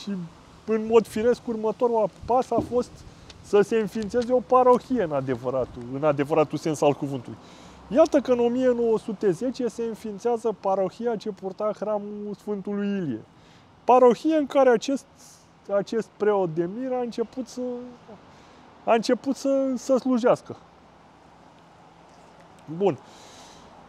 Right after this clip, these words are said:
Parohia aceasta și localitatea, întinzându-se și începând să se dezvolte și construindu-se tot mai multe case și tot mai departe de zona centrală și de mănăstire,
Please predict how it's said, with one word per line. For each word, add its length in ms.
Parohia 640
aceasta 540
și 160
localitatea, 1000
întinzându-se 1080
și 100
începând 500
să 120
se 140
dezvolte 720
și 220
construindu-se 680
tot 240
mai 160
multe 260
case 400
și 180
tot 200
mai 160
departe 540
de 140
zona 300
centrală 520
și 160
de 100
mănăstire, 800